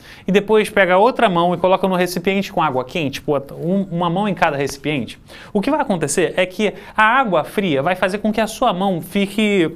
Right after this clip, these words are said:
mais fria, uma temperatura mais baixa, enquanto a água quente vai fazer com que a sua mão fique numa temperatura mais alta. E aí, quando você tá com as mãos em temperaturas diferentes, eu gostaria que você agora tirasse a sua mão de cada uma das águas e enfiasse as duas mãos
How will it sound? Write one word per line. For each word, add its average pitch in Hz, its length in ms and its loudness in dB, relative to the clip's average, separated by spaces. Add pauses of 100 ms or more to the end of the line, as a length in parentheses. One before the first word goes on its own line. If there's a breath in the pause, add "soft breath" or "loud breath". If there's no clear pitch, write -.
(100)
mais 160 360 0
fria, 175 400 0 (220)
uma 120 140 -6
temperatura 135 480 -2
mais 160 180 -4
baixa, 139 320 -2 (380 loud breath)
enquanto 240 260 0
a 214 60 6
água 208 300 2
quente 170 320 -2
vai 160 80 0
fazer 170 200 -2
com 185 160 -4
que 180 140 -2
a 170 40 -2
sua 208 280 0
mão 170 220 -2
fique 143 240 -6
numa 165 180 -2
temperatura 180 420 -2
mais 208 280 -2
alta. 135 320 -2 (520 loud breath)
E 233 60 2
aí, 247 360 2 (200)
quando 208 800 2
você 143 640 2
tá 143 200 2
com - 180 -2
as 123 180 0
mãos 120 380 -2
em 135 220 -2
temperaturas 135 580 -2
diferentes, 170 400 -4 (220 loud breath)
eu 220 80 2
gostaria 233 240 0
que 240 80 -4
você 190 260 0
agora 165 420 0
tirasse 202 520 0
a - 20 -2
sua 156 220 -2
mão 131 180 -2
de 120 80 -6
cada 208 240 0
uma 170 140 -2
das 139 160 0
águas 160 320 0
e - 20 0
enfiasse 165 440 -2
as 170 60 0
duas 196 240 2
mãos 180 240 0